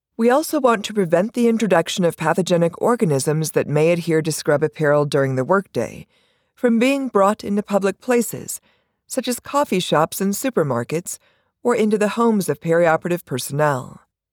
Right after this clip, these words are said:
End quote. The guideline,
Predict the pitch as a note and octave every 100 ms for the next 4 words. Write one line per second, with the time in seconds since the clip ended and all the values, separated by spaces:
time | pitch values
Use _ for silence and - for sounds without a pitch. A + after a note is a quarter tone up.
0 | _ _ _ _ G#3 G#3+ G#3+ - B2 -
1 | - _ _ _ _ _ _ _ _ -
2 | A3+ B3+ B3 F#3+ C#3 - -